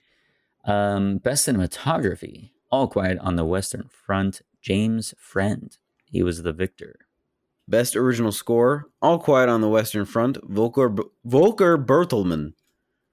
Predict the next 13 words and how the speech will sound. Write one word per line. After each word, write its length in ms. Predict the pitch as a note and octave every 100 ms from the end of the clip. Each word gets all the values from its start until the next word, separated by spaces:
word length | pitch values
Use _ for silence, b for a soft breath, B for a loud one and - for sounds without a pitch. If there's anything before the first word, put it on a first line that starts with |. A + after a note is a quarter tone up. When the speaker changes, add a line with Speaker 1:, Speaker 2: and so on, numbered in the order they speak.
| _ _ _ _ _ A2+
Speaker 1:
There 140 | A2+
Speaker 2:
That 80 | B2+
Speaker 1:
you 60 | A#2
go. 60 | G2+
Speaker 2:
one 80 |
was 100 | F2+ E2+
a 40 |
shocker. 500 | F#2 F2+ E2 C2+ - _ -
Speaker 1:
We 240 | F2+ F2
both 400 | D#2 A2+ D#3+ A2
were 80 | F2+
incorrect 480 | F2+ - - - -
there. 320 | - -